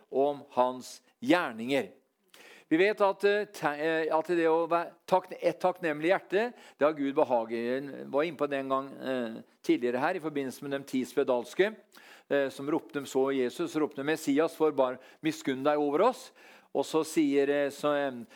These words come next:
så sier, eh, så sier, så, så svarer Jesus, «Gå og te dere for prestene», sier han. Og så står det, «Mens de gikk», står det, «på veien for å vise seg fram for prestene,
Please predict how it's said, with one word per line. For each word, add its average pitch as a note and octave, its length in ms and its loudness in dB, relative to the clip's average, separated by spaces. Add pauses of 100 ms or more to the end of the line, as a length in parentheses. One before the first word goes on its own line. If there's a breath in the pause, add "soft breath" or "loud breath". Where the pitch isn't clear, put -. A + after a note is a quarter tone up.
(120 loud breath)
så D3+ 220 0
sier, C#3 460 2
eh, C3+ 340 2
så C3+ 240 -4
sier, C#3 240 -4
så, C#3 300 -2 (160 loud breath)
så C#3 260 2
svarer C#3 400 2
Jesus, C3 180 -12
«Gå C3+ 300 0
og D#3 80 -4
te C3 220 0
dere C3+ 180 -4
for E3+ 80 -4
prestene», A3+ 480 -4
sier A#3 160 0
han. G#2 80 -14 (720 loud breath)
Og D#3+ 80 2
så D3+ 60 -4
står D3+ 160 2
det, D3 60 -6 (260 loud breath)
«Mens F#3 640 0
de A3 160 4
gikk», B3 320 -2
står B3+ 220 2
det, E3+ 140 -2 (200)
«på E3+ 160 0
veien D#3 480 0 (320 soft breath)
for D3+ 160 4
å F3 80 -2
vise F3+ 240 -2
seg C#3+ 160 2
fram D3 160 -2
for D#3 80 -4
prestene, F#3+ 540 0